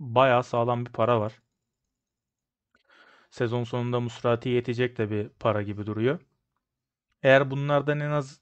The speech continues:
ikisi kabul edilirse benim için yine iyi. Tabii aynı mevkiden olmamak kaydıyla. Ee, bir sonraki bölümde Alanyaspor, Pendik, Samsun ve muhtemelen Başakşehir maçlarını oynayacağız. O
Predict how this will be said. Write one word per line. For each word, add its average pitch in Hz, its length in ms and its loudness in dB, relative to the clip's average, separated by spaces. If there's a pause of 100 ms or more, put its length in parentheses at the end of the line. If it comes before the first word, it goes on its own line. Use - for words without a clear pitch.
ikisi - 560 -4 (220)
kabul 143 260 0
edilirse 131 460 -4
benim 123 200 -2
için 127 240 -6
yine 120 220 -2
iyi. 117 180 -6
Tabii 107 200 -4
aynı 107 200 -2
mevkiden 104 320 -6
olmamak 104 420 -6
kaydıyla. 110 480 -8 (720)
Ee, 110 280 0
bir 123 40 -14
sonraki 156 460 -6
bölümde 165 600 0 (540)
Alanyaspor, 135 840 0
Pendik, 147 680 -2 (220)
Samsun 151 760 -2 (1700)
ve 151 60 -2
muhtemelen 151 460 -2
Başakşehir 147 540 2
maçlarını 131 480 -2
oynayacağız. 156 500 -2 (180)
O 160 220 -2